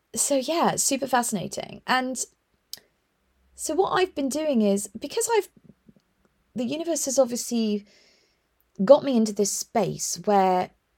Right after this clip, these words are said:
it's forced me to let go, because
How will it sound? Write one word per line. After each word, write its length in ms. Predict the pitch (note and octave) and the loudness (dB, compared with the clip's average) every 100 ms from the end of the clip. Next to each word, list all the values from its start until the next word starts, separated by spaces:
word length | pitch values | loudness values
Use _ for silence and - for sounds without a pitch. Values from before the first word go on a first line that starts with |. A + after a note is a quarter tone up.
| - | -4
it's 200 | F#3 - | -2 -2
forced 380 | - C4 B3 G3+ | 0 0 0 -2
me 100 | F#3+ | -2
to 120 | G3+ | 0
let 220 | F#3+ - | 0 0
go, 260 | G3 F#3 F#3 | 0 0 -2
because 760 | G#3 - G#3 F#3+ F#3+ - - | -6 0 6 6 6 -2 -8